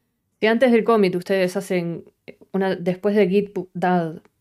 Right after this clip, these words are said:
punto, hacen git status, van a ver que todo lo que estaba en rojo va a pasar a verde, ¿sí?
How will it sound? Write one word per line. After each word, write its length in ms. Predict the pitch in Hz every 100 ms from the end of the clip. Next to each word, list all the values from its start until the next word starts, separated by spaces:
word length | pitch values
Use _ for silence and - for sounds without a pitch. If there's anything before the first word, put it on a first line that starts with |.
| -
punto, 520 | 208 185 165 160 -
hacen 260 | 180 185 185
git 120 | 190
status, 460 | 220 214 254 262 247
van 160 | 214 202
a 40 |
ver 180 | 196 185
que 100 | 180
todo 180 | 208 208
lo 80 |
que 60 | 202
estaba 220 | 202 220
en 120 | 220
rojo 400 | 226 247 240 254 208
va 100 | 190
a 40 |
pasar 280 | 185 196 185
a 60 |
verde, 380 | 180 165 - 175 - _ _ -
¿sí? 340 | 175 202